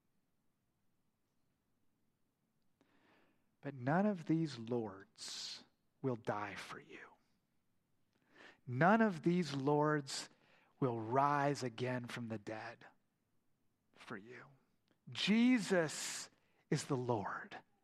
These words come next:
who died for you and rose again. To believe that Jesus rose from the dead is to say, "Jesus,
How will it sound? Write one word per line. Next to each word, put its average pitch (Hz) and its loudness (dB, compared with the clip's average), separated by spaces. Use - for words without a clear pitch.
who - -10
died 131 0
for - -6
you 120 -2
and 110 -10
rose 107 -6
again. 104 -10
To 151 2
believe 151 4
that 160 2
Jesus 156 0
rose 143 2
from - -4
the 131 2
dead 120 -2
is 113 -8
to 127 -6
say, 110 -6
"Jesus, - -6